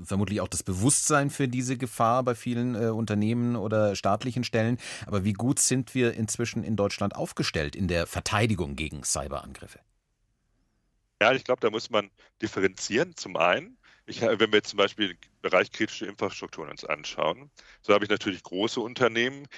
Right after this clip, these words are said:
Speaker 2: die über eigene I-T-Security-Experten, also sogenannte, äh, ja, äh, dann noch mal, äh, kann ich das nochmal sprechen
Speaker 1: Hm.
Speaker 2: kurz? Ist das okay?
Speaker 1: Ja, klar.
Speaker 2: Haben wir, also wir verplappert jetzt.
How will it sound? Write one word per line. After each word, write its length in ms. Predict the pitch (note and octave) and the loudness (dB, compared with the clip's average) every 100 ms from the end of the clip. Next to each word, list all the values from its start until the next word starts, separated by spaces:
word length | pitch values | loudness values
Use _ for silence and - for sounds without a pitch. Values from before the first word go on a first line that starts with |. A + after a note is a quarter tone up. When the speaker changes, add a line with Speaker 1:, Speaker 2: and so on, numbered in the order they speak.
| - | -6
Speaker 2:
die 60 | G#2 | 0
über 220 | F#2+ F#2 | 4 6
eigene 640 | F2 A2 A#2 G#2 G2 G2 - | 6 4 2 0 4 4 4
I-T-Security-Experten, 1800 | G2 G2 - A2+ A#2 A#2 - - - A#2 A#2+ - G2+ - - F2+ E2 D#2+ | 2 2 -4 -6 -4 -6 -8 -12 -10 -4 -2 0 0 -2 0 4 4 2
also 160 | D2+ D#2+ | -6 -6
sogenannte, 680 | E2 E2+ E2 - F#2 E2 - - - - | -6 -2 -2 0 2 2 0 -12 -20 -6
äh, 180 | F2+ E2+ | -2 0
ja, 160 | F2+ F#2 - _ _ _ _ _ | 4 4 2 _ _ _ _ _
äh, 80 | A2 - - - | -18 -18 -18 -6
dann 140 | G2+ | -6
noch 120 | G2 | -4
mal, 140 | F2+ E2+ - - | -4 -6 -8 2
äh, 160 | A2 G#2+ _ _ _ _ - | 4 4 _ _ _ _ -4
kann 140 | - | 0
ich 40 | B2+ | 0
das 120 | C#3 | 0
nochmal 180 | F#2+ - | 0 0
sprechen 280 | - D3 | 2 0
Speaker 1:
Hm. 40 | D3 | 0
Speaker 2:
kurz? 300 | G2+ - - | -4 -4 -4
Ist 200 | A2+ - | -6 -6
das 20 | |
okay? 280 | G#2 B2 F3 - | -2 -2 -2 -2
Speaker 1:
Ja, 140 | A#2 | -2
klar. 260 | - E2 D2 - - _ _ - | 0 -2 -2 -12 -20 _ _ 4
Speaker 2:
Haben 220 | A2 G#2+ | 4 4
wir, 60 | |
also 160 | - G#2+ | 0 0
wir 120 | G2+ | 2
verplappert 540 | - F#2+ - F2 E2 - | 2 -2 2 0 0 -4
jetzt. 240 | - - | -8 -10